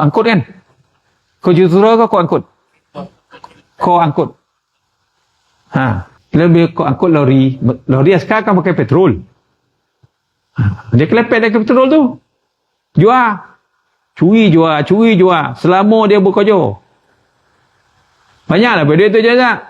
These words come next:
Petrol kelepet namanya. Lepas dia pencen, dia ngaji, dah lama, kan? Dia sedar.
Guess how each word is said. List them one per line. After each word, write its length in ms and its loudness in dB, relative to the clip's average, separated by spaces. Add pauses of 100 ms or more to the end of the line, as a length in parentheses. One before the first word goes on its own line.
(1300)
Petrol 320 2
kelepet 400 -2
namanya. 560 0 (2250)
Lepas 540 -2
dia 160 0
pencen, 480 0
dia 80 0
ngaji, 380 0 (100)
dah 240 0
lama, 480 2
kan? 320 -2
Dia 80 0
sedar. 560 -2